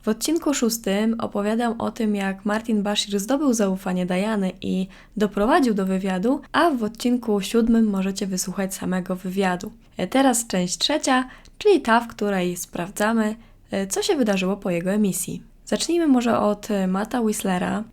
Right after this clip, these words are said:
To był ten grafik, którego poznaliśmy w części pierwszej naszej opowieści. Mówiłam Wam wtedy, że on, e, wykonując zlecenie Bashira na te fałszywe wyciągi bankowe,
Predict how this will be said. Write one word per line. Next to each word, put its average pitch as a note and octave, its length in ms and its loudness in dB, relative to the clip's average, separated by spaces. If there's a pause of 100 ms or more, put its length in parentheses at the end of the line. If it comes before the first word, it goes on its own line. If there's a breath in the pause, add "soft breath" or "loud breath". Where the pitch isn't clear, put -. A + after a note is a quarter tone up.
To D#4+ 100 0
był E4+ 180 4
ten A#3 200 4
grafik, G3+ 600 2
którego G3 360 -2
poznaliśmy G#3 680 -2
w F#3+ 60 -10
części G#3+ 380 -4
pierwszej G#3 480 -2
naszej F3+ 280 -4
opowieści. F#3+ 880 -2 (220 loud breath)
Mówiłam C4 420 2
Wam G#3 180 0
wtedy, D#4+ 420 0
że B3 160 0
on, A3+ 240 4
e, G#3+ 140 0
wykonując A3 560 2
zlecenie A3+ 440 -2
Bashira A3+ 440 0
na G#3+ 80 0
te G3 180 -4
fałszywe A#3 560 0
wyciągi B3+ 460 0
bankowe, F#3+ 640 0